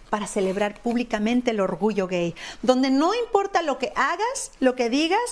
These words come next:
o quién seas, tienes un espacio en esta sociedad. Este día es para decirles a quienes viven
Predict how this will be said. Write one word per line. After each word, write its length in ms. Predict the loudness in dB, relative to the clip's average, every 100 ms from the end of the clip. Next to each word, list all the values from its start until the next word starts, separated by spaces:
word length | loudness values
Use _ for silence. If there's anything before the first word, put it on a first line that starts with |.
| 0
o 160 | 0
quién 260 | 2 0 2
seas, 500 | 2 2 2 -4 -10 -20 -20 -20 -4
tienes 280 | 0 2
un 120 | 2 0
espacio 460 | -2 -4 -4 -2
en 80 | -2
esta 180 | -2 -4
sociedad. 540 | -6 -6 -6 -6 -8 -10 -20 -20 -20 -20 -20 -4
Este 380 | -2 -2 0 -2
día 340 | 0 -2 -4 -8 -18 -20 -20 -20 -6
es 140 | -6 0
para 200 | 0 0
decirles 480 | 0 -2 -2 -2
a 100 | -4
quienes 520 | -4 -4 -2 -4 -6 -6
viven 500 | -2 0 0 -4